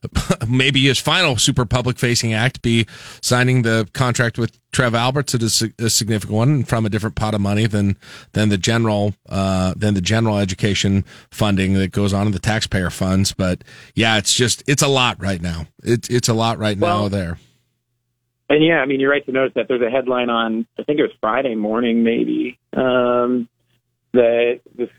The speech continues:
Speaker 2: looking kind of at that whole reality, right? Like, you, it, on one side of the university and the academic side, you've got this major shortfall that they're trying to cut their way toward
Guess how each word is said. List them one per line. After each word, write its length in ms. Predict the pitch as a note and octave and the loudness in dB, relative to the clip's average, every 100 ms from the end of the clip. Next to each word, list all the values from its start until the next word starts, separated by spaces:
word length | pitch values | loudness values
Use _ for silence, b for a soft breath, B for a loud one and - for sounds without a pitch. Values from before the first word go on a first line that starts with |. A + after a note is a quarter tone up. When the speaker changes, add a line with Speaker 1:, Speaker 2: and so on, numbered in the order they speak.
| _ | _
Speaker 2:
looking 480 | B2 B2 - B2 A#2 | 0 0 2 0 0
kind 200 | B2+ A#2+ | 0 2
of 80 | A2+ | 0
at 160 | A2 A#2 | 0 0
that 260 | A#2 B2 | 0 -2
whole 360 | - A2+ A2+ A2 | -2 0 2 2
reality, 640 | G#2+ G#2 A2+ A#2 F#2 F#2 | 2 2 0 -2 -8 -8
right? 420 | F#2+ G2 G#2 G#2 | -2 0 0 -2
Like, 220 | G2 F#2+ - | -6 -10 -2
you, 160 | A2+ G#2 | -2 0
it, 180 | A2 G2 | -2 -2
on 180 | G2+ F#2+ | -6 -2
one 240 | G#2 C3 B2 | 2 0 2
side 200 | C3 B2 | 0 0
of 40 | |
the 60 | B2 | 0
university 640 | B2+ A#2 A#2+ - B2 A#2+ | -2 0 0 0 0 2
and 80 | A#2 | 2
the 80 | G2+ | 0
academic 560 | A#2 - A2+ B2 A#2+ - | -2 -2 -4 -2 -2 -2
side, 420 | A#2 A2 A2+ G#2+ _ b b _ | -2 0 0 -2 _ b b _
you've 160 | A#2 G#2+ | -4 0
got 160 | G#2+ - | 0 -2
this 120 | F#2+ | -4
major 800 | A2 A2+ A#2+ A#2+ A#2 A#2 A2+ A2+ - | 0 2 2 2 0 2 2 0 0
shortfall 600 | A#2+ A#2+ - A#2+ A2+ A#2 | 0 0 -2 0 2 0
that 120 | A2 | -2
they're 160 | A2 A2+ | -4 -4
trying 460 | G#2+ A#2 A2+ A2+ A2+ | -4 -2 0 0 -4
to 80 | |
cut 300 | - - B2 | -8 -4 -2
their 160 | B2 A#2 | 0 0
way 280 | A#2+ A2+ A#2 | 2 2 0
toward 540 | - A2+ A2+ A2 A#2 | 0 0 0 -2 -6